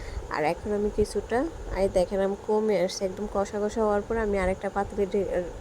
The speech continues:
ঢেলে দিছি। আর এটা হচ্ছে গাছের টমেটো দিছি, দিয়ে তারপর রান্নাটা করবো। আর এত তেল উঠছে, এখন আমি একটা পাতিলে, ছোট একটা পাতিলে ঢা-, ঢালার পরে এখন এটা একদম ভালো করে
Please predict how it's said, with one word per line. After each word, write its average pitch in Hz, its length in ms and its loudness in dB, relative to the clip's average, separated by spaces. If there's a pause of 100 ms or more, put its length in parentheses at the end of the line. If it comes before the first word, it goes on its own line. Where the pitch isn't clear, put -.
(200)
ঢেলে 185 240 2
দিছি। 220 300 2
আর 190 140 2
এটা - 160 -2
হচ্ছে 214 160 0 (100)
গাছের 180 360 0
টমেটো 196 460 0
দিছি, 190 300 2 (760)
দিয়ে 208 180 8 (100)
তারপর 190 240 2 (100)
রান্নাটা 180 420 0
করবো। 190 260 0
আর 175 40 0 (160)
এত - 140 -6 (200)
তেল 208 180 4 (140)
উঠছে, - 300 -4 (300)
এখন 196 240 -6
আমি 208 120 4 (180)
একটা 233 220 -4 (760)
পাতিলে, 220 460 6 (500)
ছোট 214 180 -2 (100)
একটা 214 220 -2
পাতিলে 208 400 0
ঢা-, 185 180 -2 (200)
ঢালার 185 340 2
পরে 220 220 2
এখন 202 200 -4
এটা 185 160 -2
একদম 202 200 -2 (160)
ভালো 180 240 0
করে 226 180 0